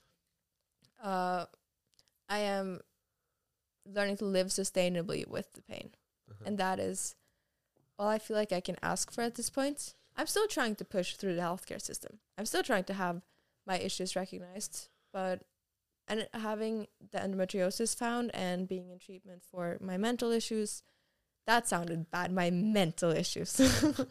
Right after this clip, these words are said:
Speaker 1: But being in therapy, uh, I feel like that has given me some kind of hope
Speaker 2: Mm-hmm.
Speaker 1: in terms of that there is a way to get through the system. But I also don't feel like I need hope anymore,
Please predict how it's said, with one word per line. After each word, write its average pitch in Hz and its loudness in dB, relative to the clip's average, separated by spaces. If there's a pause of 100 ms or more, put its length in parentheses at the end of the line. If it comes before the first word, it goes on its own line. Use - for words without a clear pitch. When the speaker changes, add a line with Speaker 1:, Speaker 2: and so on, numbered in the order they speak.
(420)
Speaker 1:
But 220 -4
being 220 4
in 196 2
therapy, 185 0 (540)
uh, 185 0 (420)
I 190 0
feel 196 -4
like 180 0 (880)
that 202 2
has 208 0
given 196 -2
me 180 -2
some 185 -2
kind 220 -4
of 262 -6
hope 403 -2 (340)
Speaker 2:
Mm-hmm. 104 -14 (280)
Speaker 1:
in 175 -4
terms 185 0
of 190 -4 (580)
that 185 -6
there 190 2
is - -2
a 190 0
way 175 0
to 196 -6
get 208 0
through 262 -4
the 262 -2
system. 302 -4 (720)
But 208 -2
I 202 2
also 240 -2
don't 233 -4 (100)
feel 262 -18
like 285 -20
I 311 -20
need 226 -18
hope 254 -20
anymore, - -12